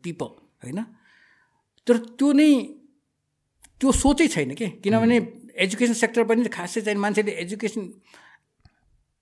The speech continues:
Speaker 1: त्यो चाहिँ मैले त्यो, भनौँ न, त्यो, त्यो लेभलको चाहिँ मैले थट प्रोसेसै देखि-, देख्दिनँ के हाम्रो इन्टायर एजुकेसन सेक्टरमा, होइन? गभर्मेन्टको पनि त्यसमा केही छैन।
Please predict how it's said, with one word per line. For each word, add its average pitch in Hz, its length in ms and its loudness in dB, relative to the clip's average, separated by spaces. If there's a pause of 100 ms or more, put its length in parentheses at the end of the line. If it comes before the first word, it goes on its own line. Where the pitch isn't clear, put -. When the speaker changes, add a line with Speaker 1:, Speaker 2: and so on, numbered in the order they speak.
(220)
Speaker 1:
त्यो 233 220 0
चाहिँ 233 180 6
मैले 226 180 4
त्यो, 240 160 2 (680)
भनौँ 180 220 2
न, 302 60 -2
त्यो, 226 440 -2
त्यो 247 200 2
लेभलको 233 420 8
चाहिँ 220 200 4
मैले 214 140 0
थट 202 200 0
प्रोसेसै 196 440 -2
देखि-, 151 420 -4
देख्दिनँ 143 560 -4
के 185 100 -10 (380)
हाम्रो 165 380 -8
इन्टायर 180 280 0
एजुकेसन 143 460 -6
सेक्टरमा, - 460 -16 (520)
होइन? - 160 -20 (540)
गभर्मेन्टको 180 400 4
पनि 185 120 0
त्यसमा 180 320 -2
केही 160 160 -6
छैन। 156 300 -6